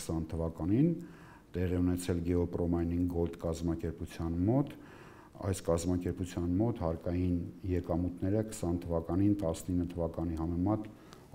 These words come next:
ավելացել են շուրջ ինը ամ-, ինը ամբողջ չորս միլիարդ դրամով։ Դա մեզ բոլորիս հայտնի սոտքի հանքավայրն է,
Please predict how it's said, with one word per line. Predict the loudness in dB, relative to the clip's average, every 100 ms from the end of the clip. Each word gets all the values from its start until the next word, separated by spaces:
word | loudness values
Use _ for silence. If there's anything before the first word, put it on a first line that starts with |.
| -2
ավելացել | 0 0 0 0 0
են | 2 0 -2
շուրջ | -2 -4 -4
ինը | 0 4 4 2
ամ-, | -2 -2 2
ինը | 4 4
ամբողջ | 2 0 -4 -4
չորս | -4 -4 -6
միլիարդ | -2 -2 -2 -2
դրամով։ | 0 2 2 0 -6 -16 -20 -12 -2
Դա | 2 2 0 -4 -14 -4
մեզ | -2 0
բոլորիս | 2 2 2 0
հայտնի | -2 -4 -4 0 0 0 -6 -16 -20 -18
սոտքի | -6 -4 -2 -2 0
հանքավայրն | 0 0 -2 -2 -4 -2
է, | 0